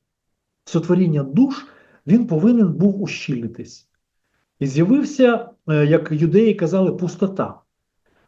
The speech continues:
Пустота це, це, це теж ніщо. Ну, ніщо і пустота, ніщо.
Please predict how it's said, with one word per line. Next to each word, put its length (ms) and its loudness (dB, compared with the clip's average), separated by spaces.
Пустота 400 -2
це, 180 -4
це, 160 -10
це 200 -6
теж 200 -4
ніщо. 420 -12
Ну, 260 0
ніщо 360 0
і 80 2
пустота, 560 -6
ніщо. 440 -4